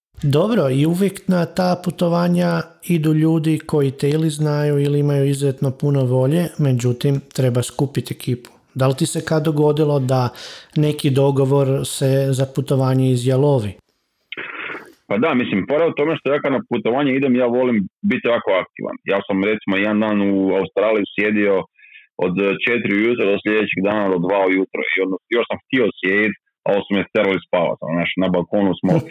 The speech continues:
Speaker 1: <laughs>
Speaker 2: došli smo na Gold Coast, to ti je ono ko Miami, e, kod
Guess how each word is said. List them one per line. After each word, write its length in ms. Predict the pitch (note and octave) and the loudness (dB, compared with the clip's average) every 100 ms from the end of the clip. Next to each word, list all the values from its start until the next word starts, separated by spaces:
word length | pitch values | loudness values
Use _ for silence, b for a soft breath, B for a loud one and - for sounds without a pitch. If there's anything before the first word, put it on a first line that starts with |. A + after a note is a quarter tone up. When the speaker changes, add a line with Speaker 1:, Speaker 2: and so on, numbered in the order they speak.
| D3+ | -4
Speaker 1:
<laughs> 260 | - F3 | -4 -2
Speaker 2:
došli 200 | E3 - | -2 -2
smo 80 | - | -2
na 100 | G2 | -2
Gold 280 | F#2 G#2 G#2 | 0 0 0
Coast, 340 | - A2 A2 - | -2 0 0 0
to 120 | G#2+ | -2
ti 160 | G2+ G2 | -2 0
je 100 | G2+ | 0
ono 200 | G#2 G2 | 0 -2
ko 140 | - G#2 | -2 0
Miami, 600 | G2+ G2+ G#2+ G#2+ G#2+ F#2+ | 0 0 0 2 2 0
e, 100 | F#2 B B B - G2 G#2 | -2 B B B -2 0 0
kod 140 | G#2 | 0